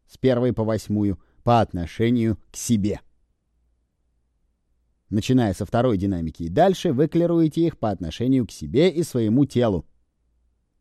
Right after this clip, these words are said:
В этом и заключается отличие. Так вот, можно было бы рассмотреть такой вариант. Отклировав первую динамику, вы берётесь за вторую, потом за третью, потом за четвёртую, клируете их все.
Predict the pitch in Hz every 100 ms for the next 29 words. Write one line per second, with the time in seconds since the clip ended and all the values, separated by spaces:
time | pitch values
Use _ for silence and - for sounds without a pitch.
0 | _ _ _ _ _ _ _ _ - 110
1 | 139 143 147 147 127 127 120 - 101 101
2 | - 104 98 90 87 - 58 - _ _
3 | _ _ _ _ _ _ _ _ _ _
4 | - - - 120 196 180 - 131 151 151
5 | 147 135 135 131 131 127 135 127 123 -
6 | 190 120 101 - - - _ - - 127
7 | 131 135 131 113 131 117 113 98 98 127
8 | 156 165 165 131 117 107 92 90 - 78
9 | 87 165 175 127 107 92 80 90 160 160
10 | 151 120 104 92 - - 151 185 156 147
11 | 127 113 139 123 117 101 - - 95